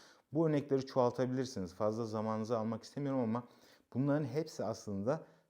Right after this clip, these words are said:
kendisine göre şükrü iktiza eder. Tabii ki bunun dışında Cenab-ı Allah'ın bizden beklediği birçok ibadetler var.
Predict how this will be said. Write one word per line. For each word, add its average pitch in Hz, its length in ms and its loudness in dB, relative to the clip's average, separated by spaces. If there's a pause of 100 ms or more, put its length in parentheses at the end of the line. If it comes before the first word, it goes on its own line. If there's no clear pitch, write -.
(220)
kendisine 117 460 -2
göre 120 440 0
şükrü - 480 -6
iktiza 104 500 -2
eder. 76 260 -6 (1300)
Tabii 165 220 8
ki 165 160 4
bunun 175 280 4
dışında 143 380 4
Cenab-ı 139 380 6
Allah'ın 127 440 6
bizden 127 380 2
beklediği 120 480 -2
birçok 127 400 -4
ibadetler 107 640 4
var. 101 280 2